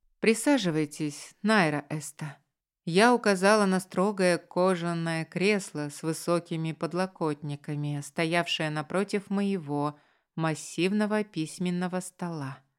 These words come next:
Она опустилась на самый край сиденья, сохраняя идеально прямую спину, и протянула мне аккуратно сложенный в четверть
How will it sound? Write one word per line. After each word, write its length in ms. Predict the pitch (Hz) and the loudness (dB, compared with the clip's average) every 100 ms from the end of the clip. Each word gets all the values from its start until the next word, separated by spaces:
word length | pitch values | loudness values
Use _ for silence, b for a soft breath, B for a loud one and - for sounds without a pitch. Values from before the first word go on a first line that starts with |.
| _ _ | _ _
Она 360 | 185 185 247 254 | 4 6 6 2
опустилась 800 | 247 190 - - 240 208 196 180 | 2 0 0 0 2 2 0 -2
на 160 | 170 | -2
самый 420 | - - 220 175 | -2 -2 0 0
край 340 | 151 - 170 156 | -2 -2 -2 -2
сиденья, 640 | - 165 170 202 160 143 | -6 -6 0 0 0 -4
сохраняя 800 | - 151 165 156 156 165 156 151 b b b _ | -4 -4 -2 -2 0 0 0 -2 b b b _
идеально 800 | 180 151 165 165 180 220 233 226 | -4 0 4 8 8 8 4 0
прямую 500 | 226 190 170 165 165 | 0 0 2 0 -4
спину, 600 | - - 151 143 139 147 - _ _ _ _ | -8 -6 -4 -4 -4 -8 -12 _ _ _ _
и 140 | 165 | 0
протянула 680 | 160 175 175 185 214 269 208 | 2 0 2 2 4 4 2
мне 360 | 175 170 208 208 | 2 0 0 0
аккуратно 640 | - 160 175 226 - 214 | -2 -2 0 -2 -2 -4
сложенный 640 | 208 170 170 185 180 165 156 | -4 -2 0 0 -2 -2 -4
в 100 | - | -8
четверть 720 | - 226 226 202 196 - - | -4 -4 -2 -4 -4 -8 -20